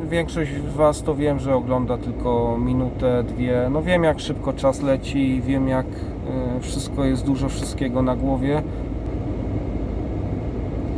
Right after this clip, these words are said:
Wiem, jak to wszystko wygląda, że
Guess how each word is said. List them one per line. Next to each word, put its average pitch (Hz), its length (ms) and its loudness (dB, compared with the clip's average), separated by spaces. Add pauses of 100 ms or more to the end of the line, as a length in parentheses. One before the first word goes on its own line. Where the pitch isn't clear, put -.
(840)
Wiem, 202 160 4
jak 175 160 4
to 170 100 0
wszystko - 380 0
wygląda, 151 520 2
że 143 140 -2